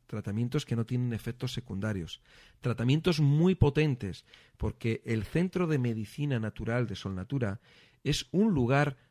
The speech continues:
donde lo que, de lo que disponemos es de los mejores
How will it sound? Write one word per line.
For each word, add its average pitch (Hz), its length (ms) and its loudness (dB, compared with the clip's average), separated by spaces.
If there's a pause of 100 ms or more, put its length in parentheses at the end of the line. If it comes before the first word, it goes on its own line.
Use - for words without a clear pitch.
donde 147 560 0
lo 123 300 0
que, 123 140 0
de 117 140 0
lo 117 120 0
que 120 80 0
disponemos 131 600 0
es 151 220 -4
de 131 140 4
los 123 200 2
mejores 151 680 0